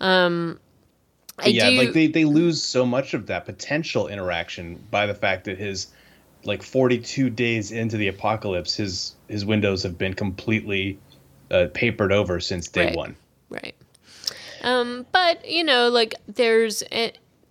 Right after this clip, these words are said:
Speaker 1: and I do like, it, it is interesting, like, that they changed the zombies. They, they have a virus that,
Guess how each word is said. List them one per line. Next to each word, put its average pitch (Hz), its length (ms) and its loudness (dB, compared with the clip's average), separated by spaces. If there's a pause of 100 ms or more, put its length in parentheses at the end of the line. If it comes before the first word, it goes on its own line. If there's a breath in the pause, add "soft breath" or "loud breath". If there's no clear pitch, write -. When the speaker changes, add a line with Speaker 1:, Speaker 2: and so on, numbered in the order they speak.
(180)
Speaker 1:
and 254 140 2
I 277 100 6
do 320 260 4
like, 262 380 4
it, - 280 -6 (100)
it 240 160 0
is 294 200 4
interesting, 233 600 2
like, 185 240 2
that 185 240 0
they 180 180 2
changed 190 460 0
the 175 260 2
zombies. 180 560 2
They, 175 280 -2
they 180 120 0
have 175 160 0
a 185 80 0
virus 170 560 2
that, 170 300 -2